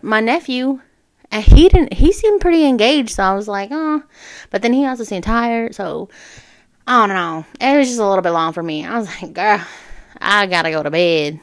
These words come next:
I gotta get some work in the morning." Wait, I think that was the weekend of Memorial weekend, so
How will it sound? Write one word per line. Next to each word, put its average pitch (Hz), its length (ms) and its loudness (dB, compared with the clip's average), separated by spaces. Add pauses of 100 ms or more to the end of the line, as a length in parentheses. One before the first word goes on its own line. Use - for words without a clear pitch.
(140)
I 196 140 -2
gotta 165 160 0
get 160 100 -8
some 156 220 -4
work 269 340 -6
in 190 120 -4
the 185 40 -4
morning." 165 440 -4 (380)
Wait, 160 220 -4
I 185 80 -10
think 220 140 -6
that 254 120 -4
was 226 280 -6
the - 80 -12
weekend 175 240 -8
of 160 80 -8
Memorial 135 480 -10 (240)
weekend, 190 340 -18 (300)
so - 320 -16